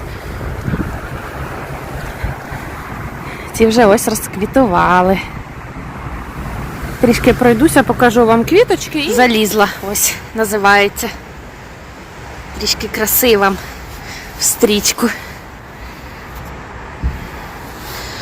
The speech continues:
В Україні зараз снігом засипає. І мороз. А тут, бачите, як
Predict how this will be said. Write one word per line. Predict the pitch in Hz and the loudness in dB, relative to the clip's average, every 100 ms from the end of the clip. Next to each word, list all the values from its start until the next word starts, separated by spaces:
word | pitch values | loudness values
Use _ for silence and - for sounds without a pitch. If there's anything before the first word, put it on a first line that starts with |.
| - | -4
В | 233 | 0
Україні | 240 254 262 262 262 | 4 8 8 8 6
зараз | 240 254 240 | 8 8 8
снігом | - 330 349 240 | 6 6 8 6
засипає. | 220 - 226 226 208 196 202 - - - - - - - - - - - - - - - - - | 2 -2 0 6 8 8 4 -4 -14 -14 -14 -14 -14 -14 -6 -4 -4 -6 -12 -12 -12 -12 -12 -2
І | 226 | 4
мороз. | 208 285 339 247 233 233 - - - - - | 8 8 8 8 8 6 2 -10 -14 -16 -6
А | - 208 | -2 0
тут, | - 294 | 2 2
бачите, | 202 247 381 339 233 | 4 4 4 4 6
як | 180 175 | 4 2